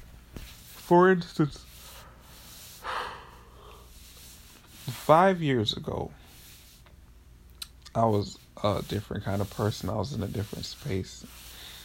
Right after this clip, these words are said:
whatever the case may be. Ten years ago, the same thing, correct? You probably in the same boat before you were listening to the shit I've been saying. But understand this.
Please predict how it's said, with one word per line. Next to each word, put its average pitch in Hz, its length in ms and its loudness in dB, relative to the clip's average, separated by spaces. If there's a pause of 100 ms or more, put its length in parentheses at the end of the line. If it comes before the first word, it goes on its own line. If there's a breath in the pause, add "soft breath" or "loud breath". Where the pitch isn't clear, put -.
(180 loud breath)
whatever 101 260 2
the 101 100 -2
case 101 320 -4
may 110 160 -6
be. 78 300 -6 (1000 loud breath)
Ten 170 300 2
years 156 340 2
ago, 120 540 4 (360)
the 104 140 2
same 104 400 0
thing, 78 480 -6 (760)
correct? 120 600 0
You 120 300 -2
probably 110 520 -2
in 90 100 -4
the 104 80 -4
same 98 360 -4
boat - 340 -2 (400)
before 107 360 -4
you 202 240 -6 (920 loud breath)
were 110 80 4
listening 110 440 0
to 110 100 -2
the 110 140 0
shit 110 240 -2
I've 110 160 -2
been 113 180 -2
saying. 113 360 -4 (1080 loud breath)
But 147 220 2
understand 143 640 0
this. 107 400 -6